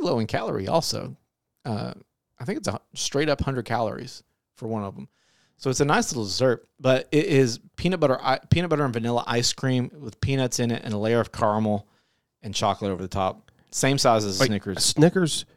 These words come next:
Speaker 2: crunchy peanut butter?
Speaker 1: Uh,
Speaker 2: Is that what you're talking about?
Speaker 1: Probably. It's good. Get you a Snickers peanut butter.
Speaker 2: Have you ever had white chocolate Snickers?
Speaker 1: No, because I avoid white chocolate.
Speaker 2: What about peanut brownie?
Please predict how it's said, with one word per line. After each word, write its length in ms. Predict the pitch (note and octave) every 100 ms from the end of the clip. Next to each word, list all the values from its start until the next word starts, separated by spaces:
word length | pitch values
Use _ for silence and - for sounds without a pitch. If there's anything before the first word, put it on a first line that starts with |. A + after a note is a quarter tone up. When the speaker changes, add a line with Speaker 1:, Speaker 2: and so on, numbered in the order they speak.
| _ _ _ -
Speaker 2:
crunchy 460 | - F3 F#3+ A3+
peanut 260 | - B3+ C4
butter? 280 | B3 C4+ A#3+ - _ _ _ _ _ _ - _ _
Speaker 1:
Uh, 240 | G#2+ G2+ G2+
Speaker 2:
Is 80 | C3
that 120 | -
what 80 | F3
you're 60 | G#3
talking 160 | A3+ A#3
about? 200 | - - _
Speaker 1:
Probably. 500 | - C3 F#3+ B2 A2+ - _ _ _ _ _ _ _ _ _ _ _ _ -
It's 140 | B2+
good. 320 | D#3 G3+ D3 - _ _ _ _ _ _ _
Get 160 | B2+ E3
you 60 |
a 20 |
Snickers 340 | D3 E3+ D#3 D3
peanut 260 | E3 D#3
butter. 340 | A#2+ A2 G#2 G2+ _ _ _
Speaker 2:
Have 100 | B2
you 80 | C3
ever 80 | B2
had 180 | C3 A2
white 160 | C3+
chocolate 280 | - D#3 E3+
Snickers? 380 | G#3 G3+ G#3 - _ _ _ _ _ _ _ _
Speaker 1:
No, 360 | B2 A2+ C3+ B2+
because 280 | G#2+ A2 G#2
I 140 | G#2
avoid 300 | G2+ A2 G#2+
white 200 | F#2+ -
chocolate. 240 | - A#2+ -
Speaker 2:
What 100 | C#3
about 180 | C#3+
peanut 280 | - D#3 D3 B2
brownie? 380 | C3+ C#3 G2